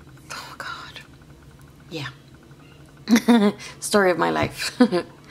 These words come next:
Um, I ended up ordering a Pen B B S medium-sized nib, which is also not focusing.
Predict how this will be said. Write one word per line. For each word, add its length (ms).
Um, 440
I 320
ended 240
up 360
ordering 800
a 160
Pen 340
B 120
B 200
S 320
medium-sized 1120
nib, 380
which 360
is 400
also 600
not 260
focusing. 640